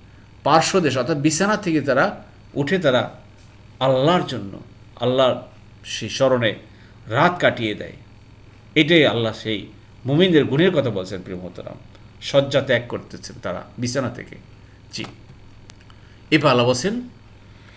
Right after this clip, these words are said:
তারা শয্যা ত্যাগ করে কী করে তারা জানো? ইয়াদউনা, তারা ডাকে,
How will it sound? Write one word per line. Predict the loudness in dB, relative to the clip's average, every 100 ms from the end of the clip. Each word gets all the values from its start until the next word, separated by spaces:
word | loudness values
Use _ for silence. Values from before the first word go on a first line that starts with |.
| -20 -8
তারা | -4
শয্যা | 4 4 6 6
ত্যাগ | 6 6
করে | 4
কী | 2 2
করে | 4 6
তারা | 6 6
জানো? | 6 8 8 6 0 -10 -20 -20 -20 -20 0
ইয়াদউনা, | 8 8 10 8 8 8 8 8 10 8 6 2 0
তারা | 2
ডাকে, | 4 6 4 8 10 10 10 6